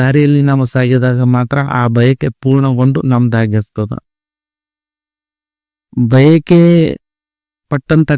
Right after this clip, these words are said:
ಕಾಲದಲ್ಲಿ ಮತ್ತು ಬಯಕೆ ಪೂರ್ಣಗೊಂಡಂತ ಕಾಲದಲ್ಲಿ ಈ ಯಾತ್ರೆ ಏನಿದೆಲ್ಲ, ಆ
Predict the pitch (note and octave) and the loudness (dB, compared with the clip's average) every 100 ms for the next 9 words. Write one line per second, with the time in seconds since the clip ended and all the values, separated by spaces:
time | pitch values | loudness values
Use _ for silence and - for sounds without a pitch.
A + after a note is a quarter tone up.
0 | - C3 C3+ C3+ C#3 C3+ C#3+ - _ _ | -4 -4 -2 0 0 0 -2 -4 _ _
1 | _ _ _ _ _ _ _ _ _ - | _ _ _ _ _ _ _ _ _ -4
2 | C#3 C#3+ A2 B2+ C#3+ D3+ B2+ - C#3+ D3 | -2 -2 -2 0 0 -2 -6 0 2 2
3 | C#3 C#3 C3+ C3+ C3 - C3 B2+ A#2+ A#2+ | 2 0 0 -2 -4 -6 -4 -2 0 0
4 | A#2+ C3 E3+ _ _ _ _ _ _ _ | 0 -2 -6 _ _ _ _ _ _ _
5 | _ _ _ _ - C3+ C3 B2+ A#2 C3 | _ _ _ _ -4 0 4 4 2 -2
6 | - E3+ D#3+ C#3+ C3+ A#2+ A#2 A#2 C#3+ - | 0 2 4 4 2 2 2 0 -2 -8
7 | _ _ - | _ _ -2